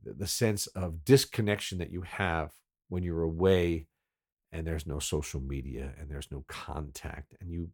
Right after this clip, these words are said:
build your life in this space that you're in. And that's, that's what changed me. That's what made me into the kind of person I became, because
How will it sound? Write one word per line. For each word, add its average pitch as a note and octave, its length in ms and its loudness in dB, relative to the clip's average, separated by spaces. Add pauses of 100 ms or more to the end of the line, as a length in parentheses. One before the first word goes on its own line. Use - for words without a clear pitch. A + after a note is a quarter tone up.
(140)
build E3 360 12
your B2+ 200 8
life A2 500 6 (640)
in A2+ 160 4
this A#2+ 140 8
space - 500 4
that G2 220 -4
you're G2+ 200 4
in. D3+ 180 6
And G#2+ 160 2
that's, G3 360 6 (400)
that's E3+ 120 -2
what F3 140 4
changed E3 560 6
me. D#2+ 160 -2
That's G#2 220 0
what - 100 4
made C3 440 12
me C3+ 180 8
into A#2 720 4 (640)
the G2+ 80 -4
kind C3 200 4
of B2+ 80 6
person A#2+ 320 0
I A#2 120 0
became, C3 580 2
because A2+ 260 0